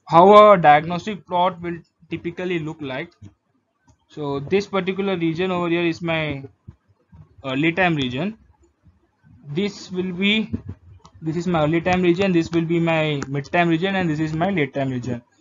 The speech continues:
So you can see that this is my derivative of pressure, okay, pressure derivative over here, and this is my pressure over here. So D P upon D L N T D into T D. Okay,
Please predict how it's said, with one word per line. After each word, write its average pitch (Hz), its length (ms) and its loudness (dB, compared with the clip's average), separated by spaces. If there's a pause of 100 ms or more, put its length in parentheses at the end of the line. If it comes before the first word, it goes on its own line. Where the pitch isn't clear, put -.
(140)
So 165 80 -6
you 165 160 4
can 180 220 -2
see 196 220 -6
that 165 280 -4 (300)
this 147 160 -6
is 196 160 -6
my 202 320 0 (1900)
derivative 180 520 4
of 185 140 0
pressure, 143 340 -2 (360)
okay, 202 140 -4
pressure 175 280 -2
derivative 160 480 0
over 135 200 0
here, 160 180 0
and 175 140 -2
this 151 100 -6
is 160 100 -8
my 190 140 -2
pressure 139 360 -6
over 131 180 -6
here. 120 220 -10 (420)
So 160 480 -2 (580)
D 180 140 0
P 233 340 0 (340)
upon 202 360 2
D 196 180 0
L 165 160 0
N 185 160 0
T 170 120 -2
D 214 280 -6
into 175 320 -2
T 175 140 -2
D. 120 180 -4 (220)
Okay, 196 280 -6